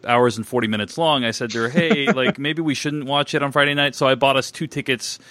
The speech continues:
Speaker 1: to, um, Saturday morning, eleven A M, right?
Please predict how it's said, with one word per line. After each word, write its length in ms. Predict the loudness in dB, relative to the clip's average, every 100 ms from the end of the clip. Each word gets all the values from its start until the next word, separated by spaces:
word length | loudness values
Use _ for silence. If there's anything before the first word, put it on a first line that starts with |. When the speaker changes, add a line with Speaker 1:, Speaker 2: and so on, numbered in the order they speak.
| -20 -20 _
Speaker 1:
to, 540 | -4 0 2 2 0 0
um, 320 | 0 -2 -4
Saturday 380 | -2 2 2 2
morning, 440 | 2 2 2 -2 -4
eleven 300 | -2 0 0
A 120 | 2
M, 200 | 0 -2 _
right? 240 | -6 -6